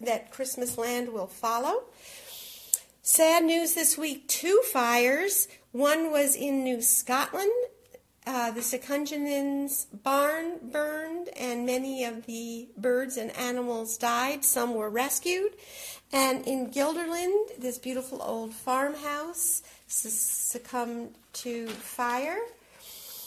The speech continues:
Elizabeth <laughs> wrote about a different kind of fire with a book, Fire and Fury. Um, it's, the Guilderland Library was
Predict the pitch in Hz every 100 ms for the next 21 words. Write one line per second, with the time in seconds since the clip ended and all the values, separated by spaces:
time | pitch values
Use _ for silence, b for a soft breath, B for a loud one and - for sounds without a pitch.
0 | B B - _ _ _ - 277 285 302
1 | 294 - 330 302 330 277 311 254 415 480
2 | 539 427 311 269 262 262 262 262 311 359
3 | 285 269 269 277 - 285 277 277 262 269
4 | 240 - - 269 285 311 370 440 - 254
5 | 247 240 240 233 - 254 254 - - B
6 | B B B _ _ _ _ - - 262
7 | 277 - - 240 302 320 311 285 269 277
8 | 277 277 269 240 247 247 -